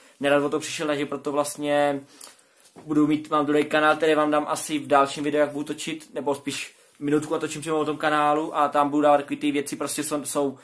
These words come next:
proti, proti pravidlům YouTube, takže určitě se budete mít na co těšit, takže to, já se s váma rozloučím, za chvilku vyrazím na Pokémony a ještě vám natočím tu soutěž, protože docela bych byl rád, aby už bře-, běžela a abyste do patnáct, protože patnáct let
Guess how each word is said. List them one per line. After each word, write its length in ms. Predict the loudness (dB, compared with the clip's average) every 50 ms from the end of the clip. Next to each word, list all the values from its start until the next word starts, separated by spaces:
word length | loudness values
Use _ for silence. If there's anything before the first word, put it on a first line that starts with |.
| -20 -14 _
proti, 320 | -4 -4 -4 -4 -6 -12
proti 340 | -16 -12 -8 -8 -6 -6 -6
pravidlům 420 | -2 -2 0 0 0 0 -2 -2
YouTube, 220 | -2 -4 -6 -8 -10
takže 180 | -8 -8 -8
určitě 240 | -8 -8 -6 -6 -6
se 60 | -6
budete 180 | -6 -6 -6 -6
mít 60 | -6
na 60 | -6
co 120 | -8 -8 -12
těšit, 260 | -12 -14 -12 -10 -10
takže 360 | -10 -8 -6 -6 -6 -6 -4 -6 -6 -6 -6 -12 -20 -20 -18 _
to, 140 | 2 2 4 4 4 4
já 140 | 2 2
se 180 | 0 -2 -6 -8
s 80 | -4 -2
váma 180 | 2 2 2
rozloučím, 840 | 2 2 0 0 0 0 -2 -4 -4 -4 -4 -4 -4 -6 -6 -8 -8 -10 _ _ _ _ _ _ _ _ _ _ _
za 80 | -10 -8
chvilku 200 | -8 -8 -2 0
vyrazím 240 | 0 0 2 0
na 60 | -4 -6
Pokémony 540 | -6 -8 -6 -4 -4 -2 -2 -4 -4 -4
a 40 | -4
ještě 180 | -6 -6 -2 -2
vám 100 | 0 0
natočím 280 | 0 -2 -4 -10 -12
tu 80 | -10 -10
soutěž, 420 | -4 -2 0 0 0 -2 -6 -10
protože 480 | -8 -8 -10 -6 -6 -4 -2 0 2 2
docela 600 | 2 0 -2 -4 -4 0 2 2 2 2 -2 -6 -12 -20 -20 -20 _ _
bych 120 | -2 -2 0
byl 220 | 0 2 2 4
rád, 160 | 4 4 4
aby 200 | 2 -2 -6 -6
už 120 | -6 -6 -6 -6 -12 -20 _ _ -20 -8
bře-, 280 | -4 -2 -2 -2 -2
běžela 440 | -2 -2 -2 0 0 0 0 0 2
a 200 | 2 4 4 4
abyste 400 | 2 0 -4 -8 -6 -2 0 0
do 80 | 0 2
patnáct, 520 | 0 -2 -2 0 0 0 0 0 -2 -8
protože 160 | -10 -8 -6
patnáct 460 | -6 -6 -8 -8 -8 -8 -8 -8 -8
let 180 | -6 -4 -4 -4